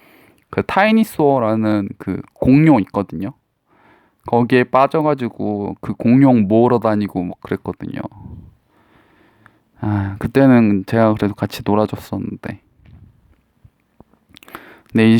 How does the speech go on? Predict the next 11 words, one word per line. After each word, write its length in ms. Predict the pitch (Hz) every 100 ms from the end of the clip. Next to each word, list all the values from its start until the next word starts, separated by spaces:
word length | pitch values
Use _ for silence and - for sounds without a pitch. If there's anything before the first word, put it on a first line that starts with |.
| - -
티-, 200 | 190 - -
티니핑이 680 | 202 196 - 147 139 139
시즌 460 | - 180 180 180 151
지금 220 | - 113
투까지 400 | 110 - 180 190
나왔는데 760 | 156 120 107 104 110 110 98 101 _ _ _ _ _ _
쓰리가 520 | - 190 208 214 190
또 160 | 151 120
나온다는 920 | 107 120 139 123 120 110 107 90 - -
소리가 480 | - 139 135 - - -
<laughs> 1600 | - - - - - _ - - - - - 135 - 156 156